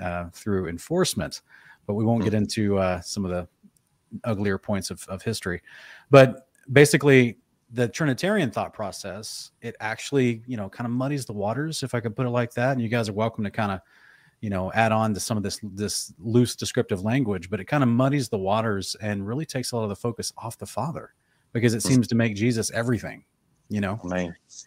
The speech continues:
Speaker 1: And that's just not what we feel. The Bible clearly describes a specific role for the Son,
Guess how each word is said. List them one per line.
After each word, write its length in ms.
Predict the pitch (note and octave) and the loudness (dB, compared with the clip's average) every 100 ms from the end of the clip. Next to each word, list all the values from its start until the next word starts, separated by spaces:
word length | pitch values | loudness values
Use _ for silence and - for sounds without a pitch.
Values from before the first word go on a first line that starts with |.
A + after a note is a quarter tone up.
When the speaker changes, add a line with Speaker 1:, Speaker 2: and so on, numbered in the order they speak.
| - | 2
Speaker 1:
And 100 | B2 | 6
that's 160 | C#3+ | 6
just 200 | - D3+ | 6 4
not 240 | C#3+ C3+ A#2+ | 6 6 6
what 200 | B2 A2+ | 2 2
we 180 | B2 C#3+ | 2 2
feel. 300 | B2 C#3 B2 | 2 2 2
The 80 | G#2+ | 2
Bible 380 | G#2 A2 A2+ F#2 | 2 2 0 -6
clearly 680 | - - D#3 D#3+ C#3 A2 | -14 -4 0 2 2 0
describes 920 | F2+ F#2 - G#2+ G2+ E2+ E2 E2 - - | -4 -8 -8 -2 0 0 -4 -8 -12 -10
a 120 | A2 | -10
specific 680 | G2 - F#2 - - A#2 B2 | -10 -10 -8 -6 -6 -6 -8
role 460 | G2 G2 G2+ G#2+ F#2+ | -8 -6 -4 -4 -6
for 200 | - F#2+ | -8 -10
the 100 | F#2 | -8
Son, 440 | - F#2+ E2+ F2 | -8 -8 -8 -12